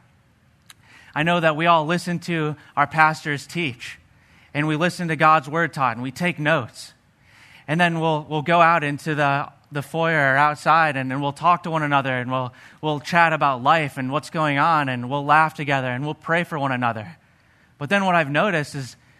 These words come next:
a lot of times we'll leave this space after all of that and then nothing really happens.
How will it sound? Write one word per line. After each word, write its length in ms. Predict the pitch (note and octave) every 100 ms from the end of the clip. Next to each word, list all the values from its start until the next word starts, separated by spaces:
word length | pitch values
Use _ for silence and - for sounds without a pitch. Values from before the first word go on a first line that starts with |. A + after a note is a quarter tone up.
| _ -
a 60 | D3
lot 160 | F3
of 100 | F#3+
times 540 | - D3 C#3 D3+ D3+ - -
we'll 240 | D3+ D#3+
leave 240 | D3+ G3 D#3+
this 160 | D#3+
space 420 | - - F#3+ F3 -
after 400 | C#3+ F#3 - D3+
all 160 | B2
of 120 | A#2+ A#2
that 440 | A#2+ C3 - _ _ _ _ _ _ _ _ _
and 120 | D#3 F#3
then 240 | F3+ E3+
nothing 380 | E3+ F#3 F#3+ F3+
really 300 | E3 F#3 D#3+
happens. 720 | D#3+ A3 - F#3+ F#3+ - -